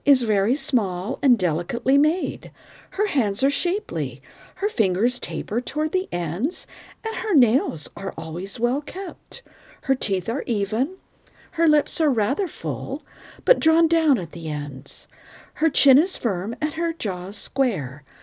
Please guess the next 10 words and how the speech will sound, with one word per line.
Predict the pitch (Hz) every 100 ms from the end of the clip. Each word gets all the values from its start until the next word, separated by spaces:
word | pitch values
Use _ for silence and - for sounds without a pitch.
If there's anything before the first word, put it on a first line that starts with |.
| - - -
Some | - - 508
people | - 262 180 170
have | 180 165
said | - 165 156 147 151 - - -
that | 285 311
her | 349 -
eyes | 190 190 208
are |
brown, | 180 151 120 127 147 - - -
and | 196